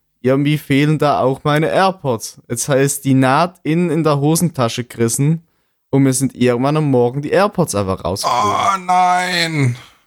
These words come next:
Speaker 1: Ja.
Speaker 2: Scheiße.
Speaker 1: Freude war groß, weil ich hab die damals gekauft, als sie neu rauskommen sind. Da haben sie noch über zweihundert Tacken gekostet.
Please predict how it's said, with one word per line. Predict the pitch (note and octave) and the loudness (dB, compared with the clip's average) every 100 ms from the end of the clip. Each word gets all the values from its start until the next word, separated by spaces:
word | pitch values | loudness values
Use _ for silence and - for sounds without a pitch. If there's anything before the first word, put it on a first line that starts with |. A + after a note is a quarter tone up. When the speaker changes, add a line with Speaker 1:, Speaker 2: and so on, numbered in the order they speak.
| _ _ _ _ _ _ _ _ _ - _ - | _ _ _ _ _ _ _ _ _ -20 _ -4
Speaker 1:
Ja. | C3+ G#2+ G#2 _ _ _ _ _ - | -2 -2 -6 _ _ _ _ _ -6
Speaker 2:
Scheiße. | C3 A#2+ G#2+ G#2 G2 G2 _ _ _ _ | 0 0 0 -2 -6 -10 _ _ _ _
Speaker 1:
Freude | C3+ F3+ G3+ F3+ | 0 2 2 2
war | F3 D#3+ | 0 0
groß, | C3+ C#3 F3 C4 - D#3+ | -2 0 0 0 -2 0
weil | E3 | 0
ich | E3 | 0
hab | F#3+ F#3 | -2 -4
die | F#3 | -4
damals | - C#3 E3+ F3+ F3+ | -2 0 2 -2 -2
gekauft, | E3+ D#3+ F3+ | 0 0 0
als | F3 D3+ | -2 0
sie | |
neu | C#3+ C#3+ C#3 | 0 2 2
rauskommen | A2+ D3 - - F#3+ G3 | 2 0 -2 -2 0 0
sind. | F#3+ F#3+ F#3+ | 0 0 2
Da | D#3 | 0
haben | E3 | 2
sie | E3+ | 0
noch | D#3+ | -2
über | D3 D#3+ | -2 -4
zweihundert | - D#3 E3 D#3+ D#3+ | 0 2 4 2 0
Tacken | D3 D3 | -4 -4
gekostet. | B2+ F#2+ F#2 - | -8 -6 -6 -8